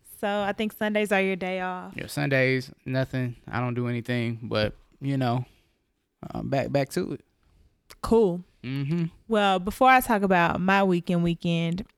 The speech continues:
Speaker 1: I forgot in the beginning to remind you guys about Date. Be sure,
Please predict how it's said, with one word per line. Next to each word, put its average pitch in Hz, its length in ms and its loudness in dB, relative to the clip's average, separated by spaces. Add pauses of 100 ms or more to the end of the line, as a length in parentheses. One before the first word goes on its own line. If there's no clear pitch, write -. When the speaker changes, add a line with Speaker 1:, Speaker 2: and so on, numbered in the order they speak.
(120)
Speaker 1:
I 202 80 0
forgot 185 640 4
in 190 100 0
the 185 80 2
beginning 180 640 0
to - 200 -4
remind 185 460 2
you 208 80 2
guys 175 480 2
about 175 400 -4 (120)
Date. 233 540 4 (1120)
Be 233 280 4
sure, 262 540 0